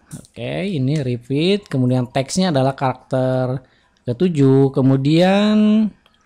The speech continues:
di sini teksnya ambil, eh, dua ya, ini kurung bracket ini. Seperti ini. Eh, sorry, sorry, satu ya. Nah, di sini karakter ketujuh, kemudian numbernya kita ambil fungsi len.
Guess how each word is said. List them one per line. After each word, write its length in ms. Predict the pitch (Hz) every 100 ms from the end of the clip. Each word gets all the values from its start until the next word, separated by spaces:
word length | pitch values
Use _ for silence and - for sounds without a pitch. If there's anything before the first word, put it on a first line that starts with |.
| _ _ _ _ _ _ _ _ - - _ -
di 80 | 156
sini 560 | 175 185 202 214 214
teksnya 560 | - 180 175 - 190 180 165
ambil, 720 | 170 170 165 175 190 202 202 175
eh, 880 | 123 135 139 143 143 143 143 151 - - - _ _ _ _ 135
dua 160 | 160
ya, 160 | 127 156
ini 160 | 147 143 - _ _
kurung 160 | 123
bracket 320 | 123 147 -
ini. 160 | 135 185 - _ _ _
Seperti 320 | - - 120
ini. 120 | 123 196 -
Eh, 160 | - 156
sorry, 240 | 156 151
sorry, 160 | 139 123
satu 240 | 117 120
ya. 240 | 135 143 151 _ _ _ _ _
Nah, 80 | 110
di 80 | 113
sini 160 | 160 202
karakter 320 | 190 196 185
ketujuh, 240 | 185 165
kemudian 400 | 208 180 170 165
numbernya 640 | 156 156 151 139 131 180 190
kita 400 | 165 - 156 139
ambil 640 | 143 143 180 185 185 185
fungsi 400 | 143 143 - 165
len. 720 | 151 120 131 131 117 110 117